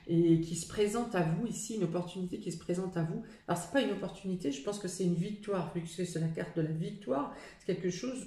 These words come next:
euh, où vous avez quand même travaillé, euh, pour y arriver, vous avez fait des démarches, vous êtes, euh, renseigné. Euh, peut-être que c'est la validation d'un diplôme,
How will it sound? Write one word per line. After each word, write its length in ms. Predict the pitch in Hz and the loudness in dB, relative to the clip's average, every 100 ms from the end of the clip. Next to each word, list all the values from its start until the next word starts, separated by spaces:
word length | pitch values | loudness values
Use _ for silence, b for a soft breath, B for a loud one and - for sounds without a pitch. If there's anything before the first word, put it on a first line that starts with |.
| - | 0
euh, 380 | 165 160 151 - | 4 4 2 0
où 80 | 160 | -2
vous 200 | 160 160 | 0 2
avez 200 | 160 165 | 2 2
quand 100 | 165 | 4
même 160 | 165 | 4
travaillé, 680 | 165 - 196 208 202 202 B B B 156 | 2 -4 0 2 2 0 B B B 0
euh, 100 | 160 | 0
pour 220 | - 160 | 2 2
y 80 | 156 | 4
arriver, 380 | 151 214 214 180 | 4 0 2 2
vous 140 | 156 | 4
avez 140 | 147 147 | 2 2
fait 140 | 160 | 0
des 120 | 151 | 0
démarches, 560 | 147 220 220 185 - 160 | 2 2 0 -2 -4 -2
vous 160 | 143 | 0
êtes, 240 | 151 151 156 | 0 -2 2
euh, 180 | 147 143 B B - | 4 2 B B -2
renseigné. 880 | 143 135 160 - 226 226 196 175 B B B - | 0 2 2 2 -2 0 2 2 B B B -4
Euh, 180 | 156 151 | 2 2
peut-être 360 | 143 175 190 - | 2 0 -2 -2
que 100 | 160 | -4
c'est 180 | - 160 | 2 4
la 200 | 151 143 | 6 4
validation 760 | 143 185 190 170 180 - 220 | 4 4 4 4 2 2 0
d'un 160 | 190 151 | 2 2
diplôme, 680 | 147 165 - 247 277 208 | 2 0 0 2 2 2